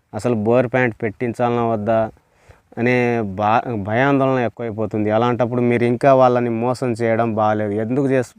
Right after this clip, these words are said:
చెప్తున్నా అంటే, నా పేరు ఉపయోగించుకొని కూడా బోర్ పాయింట్కి వెళ్తున్న వాళ్ళు ఉన్నారంట. నాకు చాలామంది ఫోన్ చేసి చెప్తున్నారు. అసలు ఏంది, ఎలా వాళ్ళు పోతున్నారు?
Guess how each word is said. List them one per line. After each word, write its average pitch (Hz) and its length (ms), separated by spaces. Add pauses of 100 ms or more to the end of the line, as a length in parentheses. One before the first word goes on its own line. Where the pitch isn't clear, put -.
(140)
చెప్తున్నా 127 280
అంటే, 120 440 (600)
నా 110 420 (120)
పేరు 135 260
ఉపయోగించుకొని 127 720
కూడా 120 440 (360)
బోర్ 120 340
పాయింట్కి 120 260
వెళ్తున్న 117 340
వాళ్ళు 117 220
ఉన్నారంట. 107 420
నాకు 104 360
చాలామంది 120 360
ఫోన్ 117 280
చేసి 107 200
చెప్తున్నారు. 98 460 (460)
అసలు 127 220
ఏంది, 127 640 (340)
ఎలా 139 320
వాళ్ళు 131 460
పోతున్నారు? 113 600